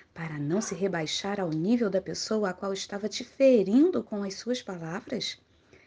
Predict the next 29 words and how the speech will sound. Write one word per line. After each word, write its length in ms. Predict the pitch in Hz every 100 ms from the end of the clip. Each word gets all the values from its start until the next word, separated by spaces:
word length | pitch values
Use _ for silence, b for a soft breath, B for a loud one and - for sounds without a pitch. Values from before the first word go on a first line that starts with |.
| b b
Não 200 | 160 156
devemos 540 | 185 208 170 170 196 -
nos 140 | 170
rebaixar 640 | - 180 160 - - 196 - b b b
ao 180 | 294 359
nível 360 | 247 269 214
de 100 | 196
quem 220 | 180 175
é 40 | 165
tolo, 400 | - 143 143 143 b b b b
respondendo 1120 | b 156 - 139 131 131 156 175 190 180 160
ou 100 | 170
discutindo 680 | 190 208 - 151 - 254 262
como 220 | 254 240
se 160 | 226 -
fosse 320 | - 262 269
uma 140 | 254
pessoa 300 | 240 208 226
insensata. 760 | 226 - 190 - 143 - - 156 _ B B B B
Não 120 | 247 349
podemos 500 | 427 392 349 466 -
ser 140 | 185
semelhantes 680 | - 190 175 165 160 - -
a 120 | 156
eles. 480 | 147 143 143 - - _ _ _ _ _ _ _ -
Jesus, 680 | 160 170 143 185 214 202 - B B B
nosso 280 | 247 294 311
maior 380 | 302 294 349
exemplo, 560 | 381 247 208 214 226 226